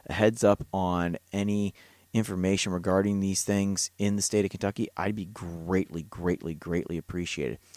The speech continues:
Or if you have land that you would like for us to come and hunt on, um, to try to get some, I would be happy to do that as well. Because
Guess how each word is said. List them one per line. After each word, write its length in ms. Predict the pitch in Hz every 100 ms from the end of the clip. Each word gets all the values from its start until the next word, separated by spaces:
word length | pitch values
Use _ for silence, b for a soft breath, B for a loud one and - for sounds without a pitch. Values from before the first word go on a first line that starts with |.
| B B B
Or 200 | 110 139
if 80 | 170
you 80 | 117
have 160 | 110
land 300 | 95 110 123
that 120 | 104
you 160 | - 90
would 120 | 87
like 260 | 85 87 -
for 180 | - 90
us 160 | 85
to 100 | -
come 320 | - 95 95 -
and 260 | 85 82
hunt 340 | 73 - 113 113
on, 280 | 92 82 82 B B B _
um, 720 | 85 82 82 82 80 78 76 _ - _ _ _ -
to 80 | -
try 200 | 113 101
to 80 |
get 240 | 85 98 -
some, 320 | - 78 82 _ _ _
I 120 | 90
would 180 | 120 98
be 140 | 95
happy 340 | 82 92 87 95
to 80 |
do 220 | 87 87 85
that 200 | 80 78
as 160 | 76
well. 280 | 85 82 65 B B B
Because 500 | - 98 90 85 85